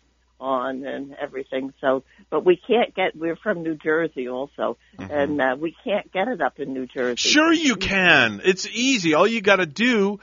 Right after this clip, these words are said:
Speaker 2: is go to W S T U fourteen fifty dot com on your computer, and you
Speaker 1: Oh.
Speaker 2: can listen, or if you have Alexa, just say to Alexa, "Alexa, play W S T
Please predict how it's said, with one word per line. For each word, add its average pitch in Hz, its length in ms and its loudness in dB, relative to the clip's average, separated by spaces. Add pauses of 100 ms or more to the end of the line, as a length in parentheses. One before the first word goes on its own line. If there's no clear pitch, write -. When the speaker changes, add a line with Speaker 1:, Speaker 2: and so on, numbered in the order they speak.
(280)
Speaker 2:
is 156 220 0
go 165 260 6
to 175 280 -4
W 143 440 2
S 170 220 -2
T 190 140 -4
U 170 220 -2
fourteen 170 580 -4
fifty 151 480 -4
dot 127 320 -2
com 95 520 -6 (300)
on 120 220 0
your 151 120 0
computer, 120 840 -6 (640)
and 156 280 2
you 214 100 4
Speaker 1:
Oh. 107 40 2
Speaker 2:
can 131 260 -2
listen, 135 480 2
or 151 260 4
if 139 120 -2
you 139 100 0
have 131 200 0
Alexa, 120 600 2 (300)
just 143 260 2
say 156 220 4
to 135 60 0 (100)
Alexa, 120 640 0 (260)
"Alexa, 120 640 2 (240)
play 139 300 4
W 131 500 2
S - 160 -4
T 180 140 -2